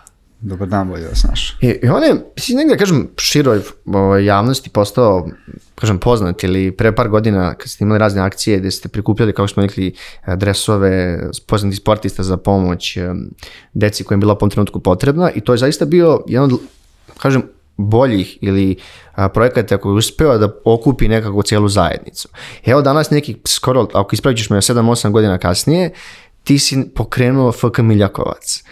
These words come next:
Speaker 2: kao jedan od lepših, kao jedna od lepših fudbalskih priča koja se desila prethodnih par godina.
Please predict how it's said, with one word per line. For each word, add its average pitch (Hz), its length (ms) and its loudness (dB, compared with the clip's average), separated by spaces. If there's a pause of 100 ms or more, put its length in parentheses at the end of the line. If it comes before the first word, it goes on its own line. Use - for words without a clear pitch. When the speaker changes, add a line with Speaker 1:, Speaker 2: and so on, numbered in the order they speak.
(220)
Speaker 2:
kao 113 200 2
jedan 120 260 2
od 110 220 2 (140)
lepših, 127 600 0
kao 123 120 0
jedna 147 180 2
od 151 80 2
lepših 156 360 2
fudbalskih 127 460 2
priča 120 320 0
koja 107 160 0
se 110 120 -2
desila 110 400 0
prethodnih 101 480 2
par 95 200 0
godina. - 320 -8